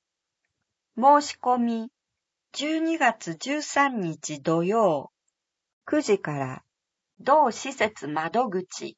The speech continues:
または電話。電話受付は十三時から。星空の音楽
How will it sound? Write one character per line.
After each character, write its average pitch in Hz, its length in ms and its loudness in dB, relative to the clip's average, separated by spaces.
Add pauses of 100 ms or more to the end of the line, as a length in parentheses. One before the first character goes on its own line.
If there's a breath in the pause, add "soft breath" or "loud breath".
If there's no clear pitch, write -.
(120)
ま 170 200 -2
た 254 260 4
は 160 260 0 (280)
電 202 320 0
話。 185 320 4 (800)
電 294 260 2
話 311 200 8
受 277 220 -2
付 165 300 -4
は 139 240 -2 (120)
十 226 260 -4
三 277 340 2
時 202 160 -10
か 156 160 -4
ら。 131 240 -6 (2750)
星 311 400 4
空 294 320 12
の 254 300 10
音 285 200 4
楽 294 220 6